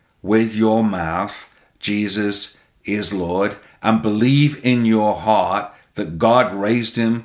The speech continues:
from the dead, you will be saved.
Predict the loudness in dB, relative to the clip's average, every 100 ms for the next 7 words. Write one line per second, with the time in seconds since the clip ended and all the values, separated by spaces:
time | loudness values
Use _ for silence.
0 | _ _ 0 0 0 -4 -2 -2 -4 0
1 | 4 6 6 2 -2 _ -4 2 4 4
2 | 0 -4 -10 _ 0 0 0 -4 -8 -8
3 | 0 2 2 -4 -10